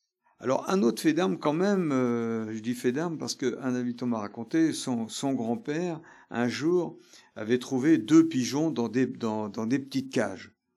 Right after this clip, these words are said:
qui avaient été parachutés avec des petits parachutes. Euh, ces deux pigeons étaient bagués et il y avait un message dans chaque bague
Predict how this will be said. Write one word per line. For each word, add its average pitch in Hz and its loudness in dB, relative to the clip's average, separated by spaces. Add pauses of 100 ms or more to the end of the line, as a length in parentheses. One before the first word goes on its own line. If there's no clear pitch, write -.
(180)
qui 117 -2
avaient 110 0
été 110 -4 (540)
parachutés 131 0
avec 107 -8
des 107 -6
petits - -8
parachutes. 123 -10 (1000)
Euh, 95 -8
ces - 0
deux 165 4
pigeons 156 0
étaient 139 2
bagués 135 2 (100)
et 113 2
il 110 -2
y 127 2
avait 135 0
un 139 2
message 131 0
dans 107 -12
chaque 113 -6
bague 143 -4